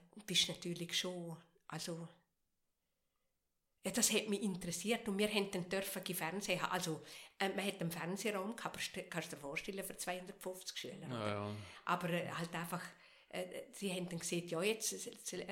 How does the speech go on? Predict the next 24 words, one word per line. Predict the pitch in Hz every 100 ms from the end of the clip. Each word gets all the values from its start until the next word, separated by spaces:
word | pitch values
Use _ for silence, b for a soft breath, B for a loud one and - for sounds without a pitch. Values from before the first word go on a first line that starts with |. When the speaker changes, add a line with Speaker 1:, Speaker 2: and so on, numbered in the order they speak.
| 170 165 170
Speaker 1:
äh, | -
man | 175
könnte | - 170 165
Fernsehen, | - 160 170 185 175
wenn | 175
es | 170
einem | 165 165
interessiert, | 165 - 185 - - 156
oder? | 80 - - B B
Speaker 2:
Mhm. | 120 92 92 98
Speaker 1:
Und | 165
dort | 180 180
weiss | 160 151 -
ich |
einfach, | 160 156
bin | - 170
ich | 156 151
schon | 160
immer. | 160 170 175 - _ _ _ _ b b b b
Und | 214 196
wir | 208
haben | 196 180
auch | 170
daheim | - 175 165 175